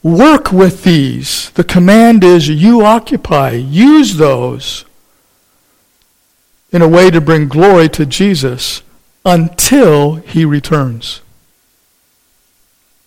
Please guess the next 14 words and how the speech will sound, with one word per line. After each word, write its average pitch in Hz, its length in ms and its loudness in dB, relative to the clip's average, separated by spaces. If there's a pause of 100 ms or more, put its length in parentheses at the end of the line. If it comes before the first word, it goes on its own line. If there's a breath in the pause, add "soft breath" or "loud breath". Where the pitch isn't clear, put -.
(360)
Verse 180 240 0
fifteen, 190 800 0 (1300 loud breath)
he, 190 260 2
the 165 120 2
nobleman 160 460 2
Jesus, 156 500 -2
returned, 170 800 0 (320 soft breath)
and 165 160 0
the 151 80 0
servants, 185 540 0
that's 151 300 -4
you 151 160 -2
and 147 100 -4
I 147 400 -2